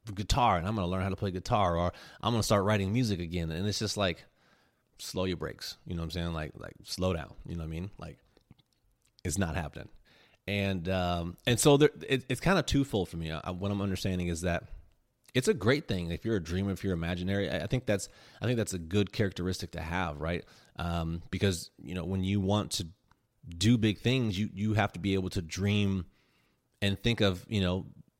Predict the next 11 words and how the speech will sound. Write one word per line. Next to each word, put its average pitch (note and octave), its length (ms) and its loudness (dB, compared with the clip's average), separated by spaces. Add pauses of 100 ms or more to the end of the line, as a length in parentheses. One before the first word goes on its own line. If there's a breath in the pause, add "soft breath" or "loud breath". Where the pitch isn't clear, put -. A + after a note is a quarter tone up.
(260)
big A2 220 2
things, F2+ 460 0
right? F2+ 220 0
You G2 160 -2
have G#2+ 100 -2
to G2 80 -10
think G#2 300 -4
beyond, G2+ 720 0
you F2+ 160 -8
know, - 180 -16 (120)
small-minded. A2+ 720 2